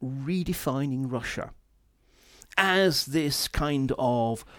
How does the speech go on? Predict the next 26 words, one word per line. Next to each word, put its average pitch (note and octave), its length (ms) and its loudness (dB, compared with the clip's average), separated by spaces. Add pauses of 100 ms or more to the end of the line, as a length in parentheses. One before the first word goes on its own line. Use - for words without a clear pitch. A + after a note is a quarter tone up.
(220)
war-fighting, D3+ 1200 0
patriot - 840 -4
mobilization C3+ 1000 2
state. - 560 -10 (720)
I - 40 -8
mean, D#3 140 -2
that F#3+ 220 -2
we D3 200 -6
are D#3 120 -6
purifying D3+ 960 -2
our B2+ 220 0
elite. A#2 580 -6 (440)
I C#3 40 0
mean, D3+ 120 4
that, G3 300 4
that E3 220 -4
is C#3+ 100 -4
quite C3 300 0
horrific G#3 440 0
and, E3+ 260 0
and D#3 120 -4
frankly G3 360 -2
does, E3+ 260 -4
does A3+ 200 -4
sound A#3+ 320 -2
Stalinist. A#3+ 800 -2